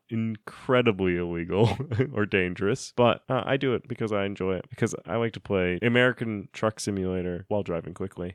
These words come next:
It was, uh, developed and published by S C S Software and was released back in twenty sixteen, but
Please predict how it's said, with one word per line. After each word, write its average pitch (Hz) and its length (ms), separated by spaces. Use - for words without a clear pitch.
It 151 80
was, 143 280
uh, 123 160
developed 127 380
and 101 100
published 120 380
by 107 160
S 82 200
C 120 160
S 107 140
Software 110 560
and 101 200
was 98 220
released 98 440
back 165 340
in 120 140
twenty 113 260
sixteen, 120 640
but 104 200